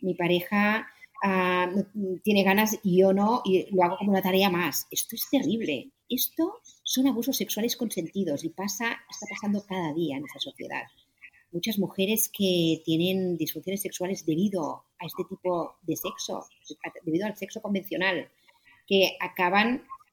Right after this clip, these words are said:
teniendo sexo sin deseo y son abusos sexuales consentidos y tiene las mismas sexu-, secuelas que un abuso sexual. Al final, la vagina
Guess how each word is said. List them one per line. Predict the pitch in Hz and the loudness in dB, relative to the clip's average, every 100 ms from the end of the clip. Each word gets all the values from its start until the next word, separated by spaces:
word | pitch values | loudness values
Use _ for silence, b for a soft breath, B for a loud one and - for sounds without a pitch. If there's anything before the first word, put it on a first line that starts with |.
| _ - | _ -2
teniendo | 180 185 214 | 0 0 0
sexo | - 208 - | 0 0 -2
sin | 226 233 | -2 0
deseo | 202 - 175 196 240 269 - | 2 2 2 2 0 -2 0
y | 175 - | 0 0
son | - 185 220 - | 0 0 -2 -6
abusos | 180 220 - | -8 -8 -10
sexuales | - 226 - | -8 -8 -6
consentidos | 208 185 208 190 | -6 -4 -4 -4
y | |
tiene | 202 233 - | -2 -4 -2
las | 190 175 | -4 -2
mismas | 247 240 | -2 -4
sexu-, | - 247 - | -6 -8 -6
secuelas | 185 240 277 196 | -6 -2 -2 -2
que | 196 | -4
un | 175 | -4
abuso | 165 170 | -4 -6
sexual. | - 170 170 160 127 - B B | -6 -6 -4 -2 -4 -10 B B
Al | - | -6
final, | - 170 226 330 - _ - 180 | -4 0 0 -2 -6 _ -10 -4
la | 156 | -4
vagina | 151 - 185 220 285 | -4 -4 -2 0 0